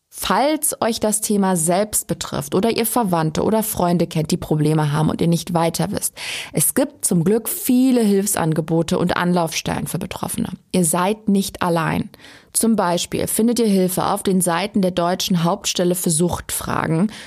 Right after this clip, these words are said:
Dort gibt es ein Suchthilfeverzeichnis, da gibt man die Postleitzahl ein und dann werden alle Anlaufstellen im Umkreis angezeigt mit Telefonnummer, Adresse und Website. Ansonsten gibt es natürlich auch noch die bundesweite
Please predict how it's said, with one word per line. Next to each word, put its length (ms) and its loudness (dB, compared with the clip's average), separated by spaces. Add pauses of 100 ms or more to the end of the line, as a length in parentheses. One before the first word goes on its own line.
(120)
Dort 200 0
gibt 220 -2
es 140 0
ein 200 0
Suchthilfeverzeichnis, 1700 0
da 120 -2
gibt 200 -6
man 140 0
die 80 -2
Postleitzahl 960 0
ein 260 0
und 80 2
dann 160 2
werden 320 0
alle 220 2
Anlaufstellen 640 0
im 140 2
Umkreis 460 0
angezeigt 720 0 (380)
mit 160 2
Telefonnummer, 640 2
Adresse 580 0
und 260 -2
Website. 720 -2 (440)
Ansonsten 480 2
gibt 180 -2
es 120 0
natürlich 360 0
auch 140 0
noch 140 0
die 120 -4
bundesweite 880 0